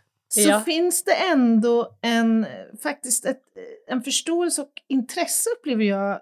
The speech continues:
Speaker 1: hos de flesta, i alla fall i min omgivning, alltså för att det här skulle kanske kunna vara en, en bra sak att, eh,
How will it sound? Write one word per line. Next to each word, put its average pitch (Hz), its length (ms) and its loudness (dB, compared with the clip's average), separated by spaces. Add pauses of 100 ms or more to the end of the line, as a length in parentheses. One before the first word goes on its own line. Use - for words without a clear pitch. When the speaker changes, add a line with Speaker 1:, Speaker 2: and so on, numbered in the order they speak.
(220)
Speaker 1:
hos 247 220 0
de 247 160 -4
flesta, 330 460 -6
i 403 40 -6
alla 415 140 -6
fall 311 160 -4
i 311 40 -2
min 427 320 -6
omgivning, 175 640 0 (240)
alltså 240 220 -8 (200)
för 196 320 2
att 190 160 -6
det 202 60 -4
här 180 220 -4
skulle 185 280 -6
kanske 180 320 -8
kunna 170 260 -4
vara 160 320 -6
en, 165 240 -8 (200)
en 165 260 -6
bra 165 200 -6
sak - 380 -8
att, 151 140 -12 (1300)
eh, 180 480 -2